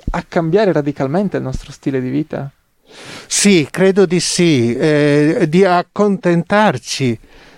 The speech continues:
Speaker 2: di non voler, soprattutto questa è la cosa peggiore, no? Di non volere che ci siano solo alcuni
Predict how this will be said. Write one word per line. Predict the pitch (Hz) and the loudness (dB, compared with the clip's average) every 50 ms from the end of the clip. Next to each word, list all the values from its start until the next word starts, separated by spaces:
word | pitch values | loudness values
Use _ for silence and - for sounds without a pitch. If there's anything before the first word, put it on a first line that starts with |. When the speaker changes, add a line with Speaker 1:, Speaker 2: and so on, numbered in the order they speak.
| _ _ | _ _
Speaker 2:
di | 151 156 165 | 0 2 4
non | 190 208 226 220 214 196 | 4 4 6 6 4 4
voler, | 135 151 151 156 156 160 170 175 156 139 | 4 2 2 4 4 4 4 4 2 0
soprattutto | - - - 123 - 120 117 110 - - 151 - - - 143 | -4 -4 -4 -4 -4 -4 -6 -6 -2 -4 -4 -2 0 -2 -4
questa | - - 131 131 127 - - 139 | -2 0 0 0 0 0 -2 -2
è | |
la | 120 117 120 | -2 -2 -4
cosa | - - 131 123 135 127 | -4 -4 -6 -2 -2 -4
peggiore, | - - 131 120 104 104 - 123 127 123 131 147 147 | -4 -2 -4 -4 -4 -2 -2 0 0 2 2 0 0
no? | 123 113 123 156 - - - - - - - | 0 0 -2 -4 -4 -6 -16 -18 -18 -20 -6
Di | _ 156 156 | _ 0 2
non | 165 170 180 196 202 | 4 4 4 4 4
volere | 160 175 175 165 180 185 185 180 165 147 131 | 4 4 2 4 4 4 4 4 2 0 -2
che | - - 160 151 143 | 0 0 0 0 0
ci | - - 147 | -2 -4 -2
siano | - - - 170 170 156 147 143 | -2 0 2 2 2 2 0 0
solo | - - - 156 160 165 151 151 151 | -2 0 0 2 2 2 2 2 2
alcuni | 139 135 131 - _ - - 190 180 170 156 120 139 131 117 104 | 2 0 -2 -6 _ 0 4 4 6 4 4 4 2 2 2 0